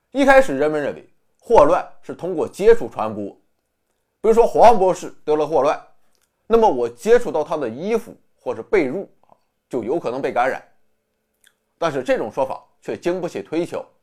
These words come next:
因为在霍乱传播的过程中，有些村庄出现了疫情，但是邻近的村庄却并没有出现疫情，疫情反而出现在了更远的地方。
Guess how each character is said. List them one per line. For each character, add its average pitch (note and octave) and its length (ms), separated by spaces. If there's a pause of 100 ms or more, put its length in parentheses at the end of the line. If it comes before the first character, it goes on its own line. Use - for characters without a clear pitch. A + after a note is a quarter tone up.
(560)
因 A#3+ 140
为 C#4 120
在 G3+ 140
霍 A#3 280
乱 E3+ 240
传 D#3+ 260
播 A3+ 140
的 E3+ 100
过 D#3+ 160
程 A#2+ 160
中， G#2+ 180 (360)
有 D3+ 300
些 C4+ 200
村 F3+ 240
庄 D3 320
出 F3 160
现 D#3+ 140
了 C#3+ 60
疫 C#3 140
情， G#2 240 (440)
但 F#3 120
是 B2 140
邻 A2 300
近 C#4+ 180
的 C3 100
村 B2 220
庄 G#2+ 240 (160)
却 F#2+ 240
并 A#3 220
没 C#3 60
有 B2 100
出 C3 120
现 A2+ 180
疫 G#2+ 100
情， - 220 (520)
疫 D4+ 240
情 G3+ 240
反 F#2+ 160
而 A#2+ 180
出 F#3+ 200
现 F3+ 160
在 C#3 140
了 - 80 (200)
更 B3+ 220
远 A#2 260
的 A#2+ 80
地 D#3+ 140
方。 - 160